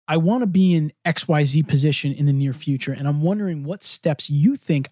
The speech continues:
I need to take or what strength or skill sets I need to improve to be able to get there."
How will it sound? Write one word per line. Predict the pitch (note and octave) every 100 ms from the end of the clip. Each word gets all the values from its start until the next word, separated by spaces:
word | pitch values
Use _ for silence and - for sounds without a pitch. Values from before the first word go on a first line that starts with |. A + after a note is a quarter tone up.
| -
I | E3
need | C#4 C#4 G#3
to | C#3+
take | - B2+ - _
or | -
what | D#3 F3
strength | - - - F3+ G3+ F#3 -
or | C#3
skill | - - G3 G3
sets | - C#3+ - _
I | - G#3+
need | B3+ F#3
to | -
improve | C3 B2 C3+ C3 - _ -
to | F#3
be | G3+
able | G3+
to |
get | G#3+ C4+
there." | - -